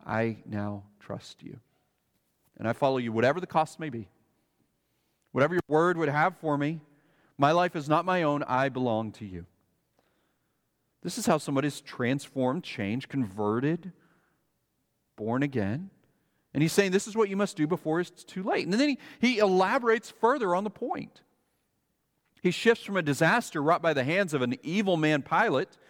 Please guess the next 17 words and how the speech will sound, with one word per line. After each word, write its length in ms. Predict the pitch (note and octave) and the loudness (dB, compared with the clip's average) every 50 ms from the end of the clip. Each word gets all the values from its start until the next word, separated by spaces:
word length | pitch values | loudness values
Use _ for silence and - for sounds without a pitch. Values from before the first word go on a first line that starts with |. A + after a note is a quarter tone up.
| - - - - - - - _ _ _ _ _ _ _ _ _ _ - | -20 -20 -20 -20 -20 -20 -20 _ _ _ _ _ _ _ _ _ _ -2
to 80 | E3 | -2
a 20 | E3+ | 0
disaster 560 | D#3+ D#3 C3+ E3 D#3+ D#3+ F3 - - G3 F#3 | 0 2 4 4 4 4 2 0 -2 -2 0
that's 280 | F#3+ F#3+ F3 - - | 0 0 0 -4 -10
the 160 | - C#3 D3 D#3 | -4 -2 0 2
result 500 | E3 D#3 B2+ A#2+ D3 D3+ G3 A3 - A3 | 2 0 2 2 2 2 2 2 -2 -4
of 100 | D#3+ C#3+ | -6 0
life 400 | D3 D3+ D#3 F3+ G#3+ A#3 - - | 2 2 4 4 2 0 -2 -2
in 80 | F#3 | -4
a 60 | E3+ | -4
fallen 440 | - - - F3 F3+ G#3 G#3+ G3+ F#3 | -2 0 2 2 4 2 0 -2 -2
world 300 | F3 G3 A#3+ C#4 A#3+ E3 | 0 2 2 2 2 0
where 160 | E3 E3 - | 0 -2 0
accidents, 560 | C3 D#3+ G3+ A3 - - G#3+ F#3 E3+ C3+ - - | 2 2 0 0 0 -4 -2 0 0 0 0 -2
where 120 | E3 E3 | -4 -4
tragedies 800 | - - - - F3+ E3+ F3+ G#3 A3 F#3 F#3 E3+ F3+ G3 F#3+ - | -4 -8 -4 0 2 4 4 4 2 0 -4 -8 -8 -8 -6 -2
happen. 500 | - F#3+ F#3+ A#3 - - D#3+ A#2+ A2 G#2+ | -2 -2 0 -2 -4 -6 -6 -6 -6 -10